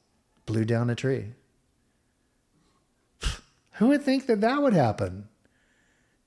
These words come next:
Here's what didn't happen. I wasn't standing underneath that tree.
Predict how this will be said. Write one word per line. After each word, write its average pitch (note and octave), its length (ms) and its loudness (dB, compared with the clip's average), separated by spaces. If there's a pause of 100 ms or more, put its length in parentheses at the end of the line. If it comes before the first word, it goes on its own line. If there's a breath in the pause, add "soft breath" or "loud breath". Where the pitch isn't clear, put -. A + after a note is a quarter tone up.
Here's C3+ 240 -2
what B2 100 -2
didn't A2+ 260 -4
happen. F#2 440 -6
I G#2+ 80 0
wasn't G#2+ 320 -2
standing A2 440 -2
underneath F2+ 300 -6
that F#2 160 -10
tree. F#2 300 -8